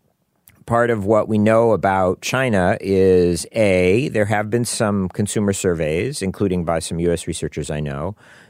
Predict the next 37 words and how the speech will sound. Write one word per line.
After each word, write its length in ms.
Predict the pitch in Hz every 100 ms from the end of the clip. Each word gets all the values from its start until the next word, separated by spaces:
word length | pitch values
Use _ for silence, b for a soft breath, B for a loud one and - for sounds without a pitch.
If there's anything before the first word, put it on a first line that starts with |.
| B
that 180 | 98 98
show 600 | - - 98 92 90 87
more 520 | 90 95 98 95 95
openness 800 | 113 113 113 101 92 85 - - 101
and 360 | 90 87 82 80
interest 340 | 92 92 -
and 100 | 85
curiosity 640 | 90 85 82 80 85 80
about 320 | 78 78 78 73
E 100 | 76
Vs 580 | 78 76 76 73 - -
among 340 | 87 76 73
Chinese 340 | - 78 76 -
consumers 640 | 80 92 78 73 67 -
than 500 | 76 76 71 71 71 -
in 160 | 76
most 180 | 73 71
parts 240 | 73 -
of 60 | -
the 80 | 67
world. 340 | 65 90 139 B B B -
That 140 | 101
may 200 | 90 95
be 100 | 87
because 380 | 95 90 92 87
they 120 | 85
haven't 340 | 82 82 82 85
lived 260 | 85 85
with 100 | 82
internal 320 | 80 76 82 78
combustion 480 | 78 80 - 80
engines 480 | 62 78 76 76 69
for 540 | - - 76 73 71 -
years 320 | 78 71 73
and 120 | 69
years. 500 | 69 67 104 156 - - b b b b b
Um, 640 | 92 92 90 87 85 87